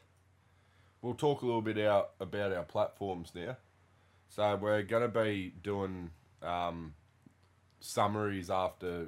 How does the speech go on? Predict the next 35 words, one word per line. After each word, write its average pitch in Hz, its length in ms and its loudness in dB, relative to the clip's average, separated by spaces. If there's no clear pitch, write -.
games, 95 720 -6
just - 260 -10
on 90 180 -4
what 90 160 -2
we 85 120 -12
think. 92 400 -10
We're 98 100 -4
gonna 98 160 2
be 90 100 -8
chucking 92 380 -4
a 92 100 -4
heap 90 140 -6
of - 60 -20
photos 87 760 -2
and 80 300 -12
that 90 200 -8
sort 92 220 -6
of - 80 -14
thing 90 300 -8
out, 87 280 -8
and 85 340 -8
we're 98 240 -2
actually 107 720 0
doing 87 280 -6
a 85 60 -8
giveaway. 98 540 -2
We've 95 340 -2
got 110 140 0
a 95 60 -2
bonus 110 500 2
word 95 400 0
which - 260 -12
we're 87 100 -8
gonna 90 220 -4
put - 500 -8